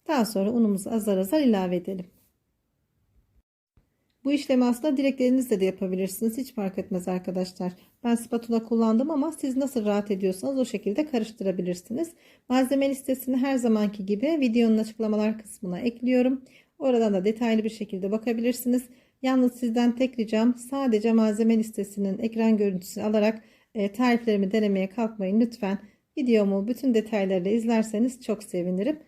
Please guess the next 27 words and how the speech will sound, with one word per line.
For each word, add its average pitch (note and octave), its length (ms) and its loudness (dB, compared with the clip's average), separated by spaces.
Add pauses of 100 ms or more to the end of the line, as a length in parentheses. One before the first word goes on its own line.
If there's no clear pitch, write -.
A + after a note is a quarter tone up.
(220)
Şimdi C4 340 2
ununu A3+ 500 2
azar C4 240 2
azar G3+ 280 0
ilave G#3+ 380 2
etmeye F#3+ 360 -4
başladım G3+ 480 -4
gördüğünüz F#3+ 560 -2
gibi. A#3 320 -6 (840)
E, G#3 220 2
kurabiyede B3+ 680 2
toplamda A#3 680 0
ben A#3 320 2
üç D4+ 180 -4
su A3+ 180 -4
bardağı A3 500 2
un A#3+ 120 6
kullandım F#3 500 -4
arkadaşlar. F#3 680 -4 (380)
Yalnız B3+ 400 4
sizin A#3 240 0
kullandığınız F#3+ 600 -2
unun A#3+ 220 4
markasına G#3+ 580 0
göre G3+ 340 2 (300)
miktarı A3+ 520 0
değişebilir. G3+ 720 0